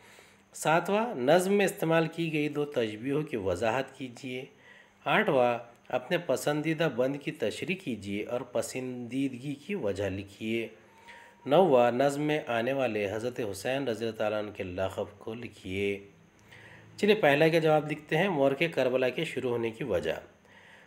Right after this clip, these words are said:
कूफा के लोगों ने हज़रत हुसैन रज़ी अल्लाह ताला अन्हु को ख़त लिखा, लिखकर मदीने से कूफा बुलाया था।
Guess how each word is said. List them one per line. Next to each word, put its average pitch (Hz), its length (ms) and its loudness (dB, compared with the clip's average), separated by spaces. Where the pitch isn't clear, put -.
कूफा 202 360 6
के 254 140 6
लोगों 175 280 8
ने 233 100 8
हज़रत 160 280 4
हुसैन 165 360 2
रज़ी 165 200 4
अल्लाह 160 120 -2
ताला 147 200 4
अन्हु 143 120 2
को 170 140 -6
ख़त 170 300 -2
लिखा, 117 320 0
लिखकर 180 420 2
मदीने 131 420 2
से 156 140 -4
कूफा 123 360 -2
बुलाया 127 440 4
था। 127 420 -2